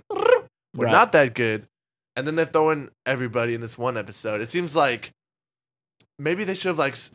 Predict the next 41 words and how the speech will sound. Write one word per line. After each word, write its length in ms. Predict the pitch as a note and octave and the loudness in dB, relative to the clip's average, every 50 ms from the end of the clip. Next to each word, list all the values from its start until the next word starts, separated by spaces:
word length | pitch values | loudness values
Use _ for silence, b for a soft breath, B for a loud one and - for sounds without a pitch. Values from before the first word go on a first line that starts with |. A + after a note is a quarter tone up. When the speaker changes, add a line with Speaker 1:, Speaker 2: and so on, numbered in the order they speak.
| _ _ _ - D#3 | _ _ _ -10 -4
Speaker 1:
you 40 | |
know, 140 | D3+ C#3 C3+ | -2 -2 -2
disperse 460 | C3+ C3+ B2+ - - D3 D3+ D#3 - | -2 -4 -6 -4 -2 -2 -2 -2 -2
the 60 | C#3 C3 | -6 -8
characters 640 | - - C#3+ C#3 D3 D3+ A#2+ B2 A#2+ A2 - - | -6 -4 -2 -2 -2 -2 -4 -6 -8 -8 -8 -8
through, 160 | - - C#3 C#3+ | -4 0 2 4
Speaker 2:
Yeah. 160 | E3 D#3+ E3 | 6 6 6
Speaker 1:
like, 160 | D#3+ D#3 - | 4 2 -2
the 80 | C3 B2+ | -6 -6
first 360 | - - F3+ G#3+ G3 F3+ - | -2 0 2 2 2 0 -2
four 180 | - C3+ B2 A2+ | -2 0 0 2
Speaker 2:
I 100 | A#2 G3+ | 2 2
think 200 | G#3 - B3+ C4 | 4 4 4 4
Speaker 1:
episodes 80 | A3 A3 | 4 4
Speaker 2:
they 40 | A3 | 2
Speaker 1:
a 40 | |
little 100 | G3 - | 4 4
Speaker 2:
should 120 | - G3+ F#3+ | 4 4 2
have 60 | F#3+ | 2
Speaker 1:
better. 80 | A2 G#2+ | 2 4
Speaker 2:
probably 320 | E3+ E3+ E3 D#3 D3 D#3 D3 | 4 4 4 2 0 -2 -2
brought 280 | A#2+ A#2 B2+ B2+ C#3 | 2 4 4 4 4
in 120 | C3+ C3 B2+ | 4 2 0
more 200 | B2 A#2+ A#2+ B2 | 0 -2 -2 -2
characters 420 | - C3+ B2+ B2 A#2+ - B2+ G#2+ - | 0 0 0 0 0 -4 -6 -6 -4
earlier, 340 | A#2 A#2+ A#2+ C3 D3 D#3 D3+ | -2 0 2 2 2 0 -2
but 120 | C#3+ - | -4 -6
at 20 | - | -6
the 60 | D#3 | -4
same 180 | - E3 E3 D#3 | -4 -2 -2 -2
time, 220 | D3 D#3 D3+ D3 | 0 2 2 2
they're 100 | C#3 C3 | 2 0
building 380 | B2 A2+ A2+ B2 B2+ C3 C3 B2 | 0 2 4 4 4 4 2 2
up 100 | B2 B2+ - | 0 0 0
to 80 | - | -4
this 180 | B2 A#2+ A2+ - | -4 -2 -2 -2
huge 260 | - A#2+ B2 A#2 - | -2 -4 -6 -6 -4
plot. 260 | - A#2 B2 C3 B B B B B | 0 2 2 2 B B B B B
And 240 | - E3 F3 F3 E3+ | 0 0 0 2 0
they 80 | F#3 G3 | 0 0
didn't, 200 | F#3 A#3+ A3+ | 0 -4 -8